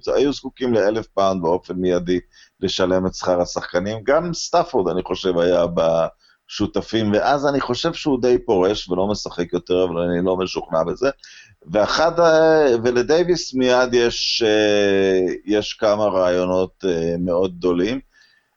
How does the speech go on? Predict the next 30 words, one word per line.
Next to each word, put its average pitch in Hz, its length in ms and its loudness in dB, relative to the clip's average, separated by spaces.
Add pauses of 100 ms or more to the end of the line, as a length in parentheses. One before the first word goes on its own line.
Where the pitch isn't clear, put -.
ואחד 139 520 0
מהם 135 460 2
הוא, 110 1080 2
אה, 101 220 2
מיתוג. 104 500 0 (440)
צריך 120 180 -2
לתת 131 300 0
לקבוצה 117 480 -2
הזאת, 113 320 0 (120)
מי, 139 200 -2
מי 156 360 0
הולך 113 300 -2
לאהוד 92 340 2
את 87 60 -16 (100)
ניוטון 87 380 -4
היף? 78 180 -12 (140)
צריך - 200 -16
למצוא 104 720 2
לקבוצה 90 400 -2
הזאת 87 260 -2
שם 95 300 -2
יותר 87 300 -2
רציני. 85 440 -6 (520)
אה, 123 160 4
הוא 135 120 2
קיבל 160 300 2
את 165 80 -2
ההשראה 127 500 4
שלו 113 480 2
מאלדוויק. 101 880 0